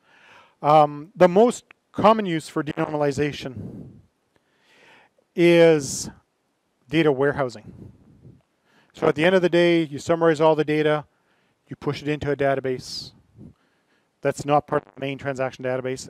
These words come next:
It's for what they call olap, Online Analytical Processing. Uh, that's the stuff managers care about, usually not the frontline people. Um, when you denormalize, there are a few risks.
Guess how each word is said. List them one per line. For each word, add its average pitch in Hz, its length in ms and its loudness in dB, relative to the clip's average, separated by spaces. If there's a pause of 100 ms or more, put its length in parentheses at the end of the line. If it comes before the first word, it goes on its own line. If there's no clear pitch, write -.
(100)
It's - 200 -16
for 127 300 -12 (120)
what 131 180 -10
they 127 80 -10
call 135 280 -8
olap, 139 460 -4 (680)
Online 135 600 -6 (220)
Analytical 131 500 -8
Processing. 131 720 -12 (840)
Uh, 127 240 -6
that's 139 240 -2
the 156 80 -10
stuff - 280 -6
managers 131 440 -10
care 139 200 -6
about, 135 380 -8 (100)
usually 127 280 -12
not 135 160 -10
the 127 60 -10
frontline 123 440 -10
people. 147 320 -14 (2250)
Um, 147 640 2 (160)
when 165 160 -2
you 208 80 0
denormalize, 214 800 2
there 165 140 -2
are 202 180 6
a 185 60 4
few 180 240 -8
risks. - 480 -4